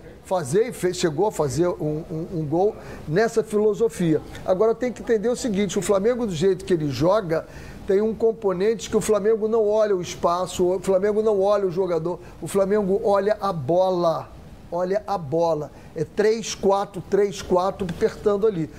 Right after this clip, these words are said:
Quando rouba, tá todo mundo junto. E a zaga acompanha. O que que aconteceu com o Fluminense? Aos vinte minutos,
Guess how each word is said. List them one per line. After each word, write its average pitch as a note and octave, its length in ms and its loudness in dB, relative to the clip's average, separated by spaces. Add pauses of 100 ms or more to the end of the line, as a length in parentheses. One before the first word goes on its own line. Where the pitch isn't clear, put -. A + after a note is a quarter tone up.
(140)
Quando A3 240 2
rouba, G3+ 340 0
tá A#3+ 140 -2
todo A#3 260 -2
mundo A#3+ 260 -6
junto. G3+ 320 0 (220)
E A#3 140 2
a C4+ 120 2
zaga G#3 560 0
acompanha. G#3 680 0 (260)
O - 40 -16
que G#3+ 120 0
que G#3 60 0
aconteceu G#3+ 540 2
com G3 80 -12
o - 20 -10
Fluminense? F3+ 560 2
Aos E3+ 140 0
vinte A3+ 320 0
minutos, G3+ 560 0